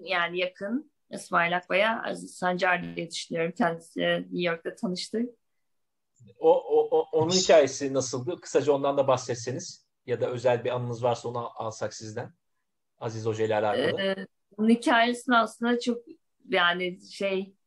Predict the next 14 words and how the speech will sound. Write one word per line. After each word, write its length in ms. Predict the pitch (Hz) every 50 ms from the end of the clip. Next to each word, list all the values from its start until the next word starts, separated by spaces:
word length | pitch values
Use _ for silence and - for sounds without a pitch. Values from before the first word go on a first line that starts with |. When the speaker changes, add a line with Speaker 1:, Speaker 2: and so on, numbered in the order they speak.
| _ _ -
Speaker 1:
e, 420 | 180 175 175 170 170 170 170 175
gazetelerde 720 | 170 185 185 180 180 190 190 - 254 202 202 190 190 208
falan 320 | 226 247 196 190 190 196 202
var 100 | 220 -
ama 220 | 320 311 247 247 202
ben 100 | 254 196
çok 260 | - - 214 - -
bakmadım 420 | - 190 190 - - 196 185 190 190
açıkçası 640 | 185 180 180 - - - 180 185 185 - - - 202 190 180 - - - -
<laughs> 340 | 254 240 254 - _ _ -
daha, 220 | 196 196 185 233 220 175 180 - - - - - - 175
daha 220 | 180 170 165 165 165
önce 260 | 165 165 165 185 180
yani. 500 | 175 170 165 170 165 165 165 165 170